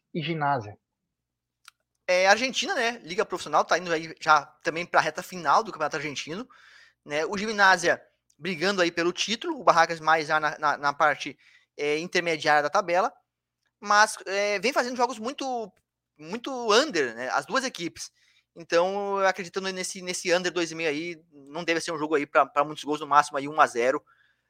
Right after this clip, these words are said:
Speaker 2: mas o Campeonato Argentino, como a gente já citou aqui em outras, outras, outros, outros programas, é que nem a Série B. Às vezes você acha que o jogo vai ser under, o jogo sai over, às vezes você acha que o jogo vai ser over, o jogo sai zero a zero. E quando às vezes você acha que o time que é favorito ganha,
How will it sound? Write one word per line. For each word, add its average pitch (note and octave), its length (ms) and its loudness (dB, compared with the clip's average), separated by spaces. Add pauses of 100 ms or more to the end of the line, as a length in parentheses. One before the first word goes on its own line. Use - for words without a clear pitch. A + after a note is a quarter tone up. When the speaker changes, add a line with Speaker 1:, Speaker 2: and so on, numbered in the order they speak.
Speaker 2:
mas E3+ 380 10
o F#3 140 -6
Campeonato F#3+ 240 4
Argentino, G3 320 -2
como G3 120 0
a F#3+ 40 4
gente F3+ 200 -4
já F3 380 8
citou - 340 0
aqui F3 220 -2
em F3+ 100 -6
outras, E3+ 240 -4 (160)
outras, C3+ 540 -8
outros, - 560 -16
outros - 180 -20
programas, D3+ 460 -4 (500)
é E3+ 60 0
que F3+ 100 -6
nem F#3 120 0
a G3+ 40 4
Série A#3+ 160 -2
B. E3+ 300 2 (160)
Às C3+ 140 -4
vezes D#3 120 -6
você F3+ 200 0
acha F3 120 4
que - 60 -14
o - 20 -14
jogo F3 120 -4
vai E3+ 80 4
ser E3 180 0
under, A#3+ 320 0
o - 20 -4
jogo G3+ 120 -2
sai F3+ 160 0
over, A3+ 280 4
às F#3 60 0
vezes G3 160 -6
você G3 60 -2
acha F#3+ 100 -2
que - 80 -18
o - 20 -14
jogo F#3 120 -4
vai F#3+ 80 0
ser F3+ 120 -4
over, F3 140 -2
o F3+ 40 -6
jogo F3 120 -6
sai E3+ 120 -4
zero E3+ 140 6
a D#3 60 6
zero. F3 300 2 (580)
E F3+ 80 -14
quando G3+ 160 2
às F#3 80 4
vezes F#3+ 100 -10
você G3+ 200 -2
acha F#3+ 180 0
que - 100 -12
o G3 60 -8
time G3 300 -8 (100)
que F#3+ 80 -2
é - 20 -4
favorito F#3 300 -2
ganha, F3+ 240 0